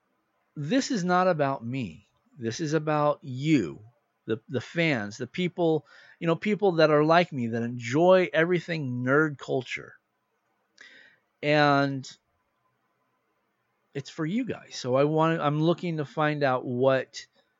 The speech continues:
is accepted, what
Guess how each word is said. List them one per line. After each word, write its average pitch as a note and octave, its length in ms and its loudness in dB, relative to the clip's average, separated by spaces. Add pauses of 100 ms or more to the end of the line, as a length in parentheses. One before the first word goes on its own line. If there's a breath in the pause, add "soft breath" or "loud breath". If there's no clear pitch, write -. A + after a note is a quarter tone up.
(800)
is C3 420 -4 (1000)
accepted, - 600 -4 (200)
what C#3 280 -2